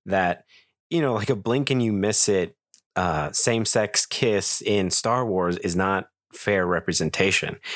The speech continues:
And it's so insane that, like, people will see same-sex res-, representation on screen and be like, "God, this,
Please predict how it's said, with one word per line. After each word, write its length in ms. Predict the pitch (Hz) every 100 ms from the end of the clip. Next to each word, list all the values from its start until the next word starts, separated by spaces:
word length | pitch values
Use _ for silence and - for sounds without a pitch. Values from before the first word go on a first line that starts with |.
| - -
And 120 | - 135
it's 140 | 131
so 180 | 165 160
insane 440 | 147 - 127 123
that, 120 | 87
like, 220 | 85 87 -
people 340 | 123 117 131
will 180 | 110 95
see 640 | - 110 110 104 95 - _ _ _ _ - _ _ _ _ _ -
same-sex 520 | - 139 120 127 117
res-, 180 | 120 110 -
representation 920 | 110 120 107 92 117 120 - 101 87
on 200 | 92 90
screen 520 | - - 117 107 92
and 140 | 104 95
be 80 | 98
like, 260 | 80 -
"God, 240 | - - 113
this, 220 | 127 -